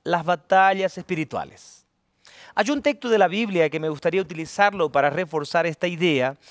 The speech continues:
y quiero invitarlos a abrir el libro de Efesios capítulo seis, versículo doce, y que juntos podamos leer qué dice la palabra de Dios en cuanto a esto. "Porque no tenemos lucha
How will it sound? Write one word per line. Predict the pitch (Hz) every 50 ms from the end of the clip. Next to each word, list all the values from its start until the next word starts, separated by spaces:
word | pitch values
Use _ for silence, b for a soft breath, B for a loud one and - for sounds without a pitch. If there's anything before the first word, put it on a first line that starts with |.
| B B B B -
y | 175
quiero | - 220 226 240
invitarlos | 220 226 208 - 202 202 202 208 170
a | 185 185
abrir | 165 190 202 185
el | 185 170
libro | 180 185 185 185 175
de | 147 - -
Efesios | 190 175 - - - 233 220 - - - 156 143 143 143 - -
capítulo | - 147 139 - 160 - 196 170 170 151
seis, | - - 208 208 208 214 170 151
versículo | 151 139 - - 185 - 175 156 147 139
doce, | 127 131 196 208 202 - - 139 135 B B B B B B B B
y | 226
que | 196 - 220
juntos | - - 254 277 269 254 180 170 185 175 180 175 -
podamos | - - 165 165 160 170 185 190 202 196 175 160
leer | - 170 170 170 175 190 220 233 208 190 -
qué | - - 240 240
dice | 202 262 269 240 - 208
la | 185 170 156
palabra | 160 160 170 170 175 170
de | 160 156
Dios | 147 160 175 160 165
en | 156 151 -
cuanto | 170 170 175 180 160 175 151
a | 135 127
esto. | 117 101 92 - - 117 - _ b b b b b b b b b b b b b b b b b b b b b b b _ _
"Porque | - 208 - - 233 233
no | 247 302 330
tenemos | - 320 277 254 240 226 214 214 208 190 208 -
lucha | - 208 214 226 254 269 262 254 - - 240 151 156 160 -